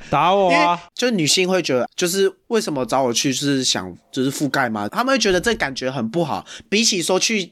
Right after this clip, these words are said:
Speaker 2: 全新的地方创造属于我们的回忆，跟覆盖这个回忆，他们会觉得是不一样的。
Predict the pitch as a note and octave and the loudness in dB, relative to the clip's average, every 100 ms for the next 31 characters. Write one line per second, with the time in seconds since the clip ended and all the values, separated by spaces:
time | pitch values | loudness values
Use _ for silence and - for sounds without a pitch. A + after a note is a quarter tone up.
0 | - - D#3+ G3+ F3+ F3+ E3+ E3 F#3+ F3+ | -4 -2 0 0 0 -2 -2 -2 -2 0
1 | F3 - B2+ A#2+ A2+ A2+ A2+ B2 C#3 A2 | 0 2 0 0 -2 -2 0 0 0 0
2 | E3 E3+ - - D#4+ - A3+ E3+ F#3 C#3+ | -2 -2 -10 -4 0 2 0 -2 -6 -6
3 | B2 A#2+ C3+ A2 _ - C4 G#3+ A3+ F3 | -2 0 0 -4 _ -4 0 0 2 0
4 | E3 F#3+ C4 F3 F3 B2+ - | 0 0 0 2 0 -2 -8